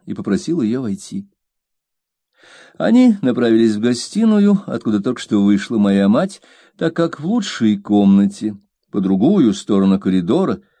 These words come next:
камин не был затоплен, его не топили со дня похорон моего отца. Когда обе они уселись, а мисс Бетси продолжала молчать, моя мать после тщетных попыток удержаться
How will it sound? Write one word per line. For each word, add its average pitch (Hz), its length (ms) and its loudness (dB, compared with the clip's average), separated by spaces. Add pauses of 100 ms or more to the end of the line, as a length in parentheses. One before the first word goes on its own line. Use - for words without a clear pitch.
(160)
камин 98 420 4
не 98 160 4
был 120 160 0
затоплен, 175 580 -4 (180)
его 101 260 2
не 101 120 4
топили 101 300 0
со 98 160 -4
дня 98 180 0
похорон 98 380 -2
моего 95 260 2
отца. 147 400 -4 (1300)
Когда 113 440 0
обе 117 280 2
они 113 160 4
уселись, 113 840 0
а 101 160 -4
мисс 104 320 0
Бетси 101 400 0
продолжала 101 640 0
молчать, 98 680 -2 (580)
моя 107 360 2
мать 104 320 0
после 101 340 -2
тщетных 185 600 -6
попыток - 400 -6
удержаться 123 640 -6